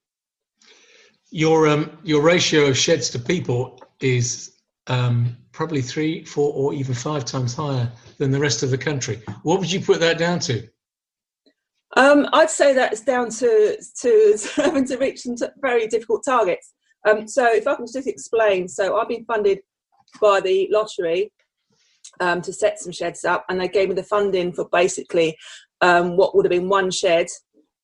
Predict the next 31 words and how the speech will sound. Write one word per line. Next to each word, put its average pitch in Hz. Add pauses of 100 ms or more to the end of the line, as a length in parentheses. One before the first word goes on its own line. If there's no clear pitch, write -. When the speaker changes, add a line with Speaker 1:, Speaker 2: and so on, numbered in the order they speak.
(120)
Speaker 2:
um, 175
run 185
on 175
a 170
full-time 175
basis 170
by 170
one 175
member 170
of 165
staff, 180 (320)
and 196
they 196
told 202
me 202
I 196
had 208
to 185
open 180
fifteen 175
sheds 156
with 147
the 165
same 170
money. 156 (360)
So 180
what 170
I 170
did 175
was, 175
um, 170